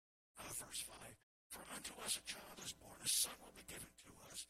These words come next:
and the government will be upon his shoulders. His name will be called Wonderful Counselor, Almighty God, Father of Eternity, Prince of Peace." Pele Yoetz, El Gibor, Aviat Sar, Shalom, Wonderful Counselor,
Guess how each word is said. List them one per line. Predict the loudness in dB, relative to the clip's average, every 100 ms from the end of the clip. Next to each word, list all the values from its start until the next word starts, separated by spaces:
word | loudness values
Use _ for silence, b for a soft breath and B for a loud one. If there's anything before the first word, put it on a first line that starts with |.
| _ -10
and | -6
the | -4
government | 0 0 -2 -10
will | -14 -10
be | -10
upon | -8 -8 -6
his | -6 -4
shoulders. | -4 -6 -12 -14 -16 _ _ _ 0
His | 2
name | 4 2 0
will | -8
be | -8
called | -8 -10 -14 -12
Wonderful | -10 2 2 2 -2
Counselor, | -2 0 2 0 0 -12 -16 _ _ _ _
Almighty | -8 -4 -2 -2 -2
God, | -6 -4 -2 -2
Father | -4 -4 -4 -4
of | -6 -4
Eternity, | -4 -4 -8 -10 -14 -16
Prince | -10 0 4 4
of | 0
Peace." | -8 -6 -6 -12 -14 _ _ _
Pele | 0 2 0 -2
Yoetz, | -4 0 6 6
El | 4 -4
Gibor, | -8 -10 -12 -14 -10 -10
Aviat | -6 -6 -4
Sar, | -4 -6 -8 -10 -12 -16 _
Shalom, | -16 -12 -12 -14 -16 _ _ _ -10
Wonderful | -8 0 0 0 _ _ -4
Counselor, | -4 -2 2 2 2